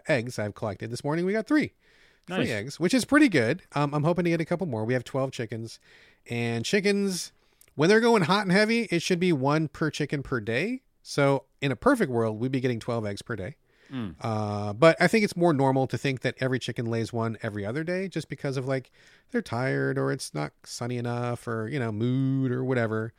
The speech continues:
Speaker 1: So if we got six per day, I feel like we're going, we're going real good. So three right now, and hopefully we'll have three this afternoon. We'll see what happens. Uh, I do have one story though.
Speaker 2: Wait, wait, back to the eggs. Did
Speaker 1: Yeah.
Speaker 2: you, did you say in the, in the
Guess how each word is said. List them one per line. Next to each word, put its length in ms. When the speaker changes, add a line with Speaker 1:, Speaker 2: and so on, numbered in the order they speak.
Speaker 1:
So 220
if 100
we 80
got 140
six 340
per 140
day, 260
I 140
feel 160
like 100
we're 100
going, 360
we're 120
going 220
real 140
good. 260
So 360
three 260
right 180
now, 460
and 140
hopefully 320
we'll 100
have 140
three 160
this 160
afternoon. 400
We'll 100
see 120
what 100
happens. 340
Uh, 180
I 120
do 100
have 100
one 160
story 320
though. 300
Speaker 2:
Wait, 80
wait, 160
back 200
to 80
the 140
eggs. 320
Did 140
Speaker 1:
Yeah. 80
Speaker 2:
you, 120
did 220
you 80
say 240
in 100
the, 260
in 140
the 80